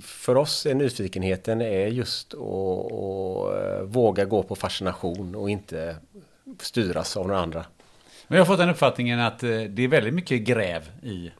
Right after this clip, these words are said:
Speaker 2: Filter.
Speaker 1: Alltså, det har blivit mer med tiden. Mer gräv än det var från början. När vi var nya så var det ju mer av kulturjournalistik.
Speaker 2: Vad, vad är ett bra gräv? Hur ser man det? Att det här kommer att bli bra?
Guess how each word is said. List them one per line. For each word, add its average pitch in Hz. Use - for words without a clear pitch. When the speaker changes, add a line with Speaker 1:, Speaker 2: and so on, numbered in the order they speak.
Speaker 2:
Filter. -
Speaker 1:
Alltså, 123
det 156
har 156
blivit 165
mer 151
med 147
tiden. 104
Mer 123
gräv 101
än 104
det 104
var 98
från 101
början. 104
När 110
vi 110
var 110
nya 110
så -
var 131
det 120
ju 113
mer 113
av 107
kulturjournalistik. 90
Speaker 2:
Vad, 170
vad 170
är 135
ett 180
bra 113
gräv? 98
Hur 139
ser 123
man 127
det? 113
Att 123
det 123
här 135
kommer 147
att 135
bli 131
bra? 107